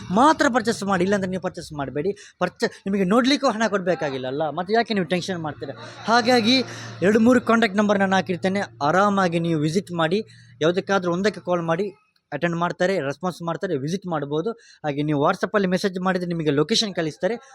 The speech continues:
ಆರಾಮಾಗಿ ಈಸಿಯಾಗಿ ಖುಷಿಯಿಂದ ವಿಸಿಟ್ ಮಾಡ್ಬೋದು. ಹಾಗಾಗಿ ಇಲ್ಲಿಗೆ ವಿಸಿಟ್ ಮಾಡಿದರೆ ನಾನು ನಿಮಗೆ ಮಾತಾಡಲಿಕ್ಕೆ ಸಿಗ್ತೇನೆ, ನಮಗೆ ಒಟ್ಟಿಗೆ ಕೂಡ ಮಾತಾಡ್ಬೋದು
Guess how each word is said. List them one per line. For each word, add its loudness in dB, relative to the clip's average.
ಆರಾಮಾಗಿ -2
ಈಸಿಯಾಗಿ -2
ಖುಷಿಯಿಂದ -4
ವಿಸಿಟ್ -6
ಮಾಡ್ಬೋದು. -4
ಹಾಗಾಗಿ 0
ಇಲ್ಲಿಗೆ 2
ವಿಸಿಟ್ 0
ಮಾಡಿದರೆ -4
ನಾನು -2
ನಿಮಗೆ -4
ಮಾತಾಡಲಿಕ್ಕೆ -6
ಸಿಗ್ತೇನೆ, -12
ನಮಗೆ -6
ಒಟ್ಟಿಗೆ -4
ಕೂಡ -8
ಮಾತಾಡ್ಬೋದು -12